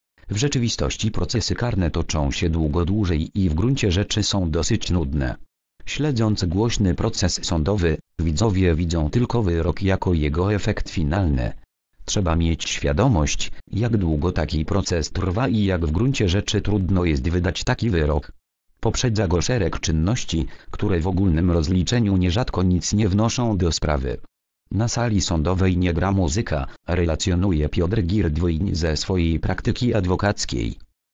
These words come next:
Nikt nie wie, czy jak wchodzi świadek, to, czy ta muzyka zagra, czy może będzie to świadek, który nic nie pamięta. Natomiast, gdy w filmie świadek wchodzi na salę, to już widzimy,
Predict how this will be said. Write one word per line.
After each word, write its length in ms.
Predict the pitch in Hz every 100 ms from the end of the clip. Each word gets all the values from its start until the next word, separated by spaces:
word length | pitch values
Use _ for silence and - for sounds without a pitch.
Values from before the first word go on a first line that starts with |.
| -
Nikt 260 | - 143 143
nie 180 | 139 113
wie, 300 | 98 98 82 - -
czy 120 | 101
jak 180 | 98 95
wchodzi 380 | - 101 98 98
świadek, 520 | - 69 67 73 -
to, 200 | 76 67 - _
czy 100 | -
ta 140 | 113 107
muzyka 540 | 95 78 80 80 90
zagra, 440 | 76 85 73 64 - -
czy 180 | - 101
może 260 | 82 80 78
będzie 320 | 92 117 95
to 120 | 82
świadek, 580 | 78 - 87 73 80 - - -
który 300 | - 110 82
nic 280 | 85 131 -
nie 140 | 98
pamięta. 600 | 85 82 71 67 - 64 - - _ _ -
Natomiast, 580 | 90 90 127 123 104 - - -
gdy 200 | 80 85
w 40 |
filmie 480 | - 90 82 85 80
świadek 520 | - 98 85 80 85
wchodzi 400 | - 98 98 98
na 120 | 82
salę, 380 | 78 110 95 123 143 - -
to 120 | 113
już 300 | 98 110 87
widzimy, 520 | 80 101 147 110 95